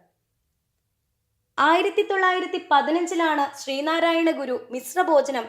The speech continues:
സംഘടിപ്പിച്ചത്. ആയിരത്തി തൊള്ളായിരത്തി പതിനാറിലാണ് അദ്ദേഹം ആലുവയിൽ സംസ്കൃത സ്കൂൾ സ്ഥാപിക്കുന്നത്.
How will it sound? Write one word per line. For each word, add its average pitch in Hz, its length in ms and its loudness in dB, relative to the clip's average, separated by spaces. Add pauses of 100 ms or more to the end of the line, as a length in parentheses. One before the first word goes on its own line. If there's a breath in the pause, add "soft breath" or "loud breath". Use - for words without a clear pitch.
(140)
സംഘടിപ്പിച്ചത്. 220 720 -6 (1120)
ആയിരത്തി 277 400 2
തൊള്ളായിരത്തി 311 720 0
പതിനാറിലാണ് 277 960 6
അദ്ദേഹം 247 480 -2
ആലുവയിൽ 277 600 2
സംസ്കൃത 269 600 -2
സ്കൂൾ 269 440 -2 (340)
സ്ഥാപിക്കുന്നത്. 208 760 -2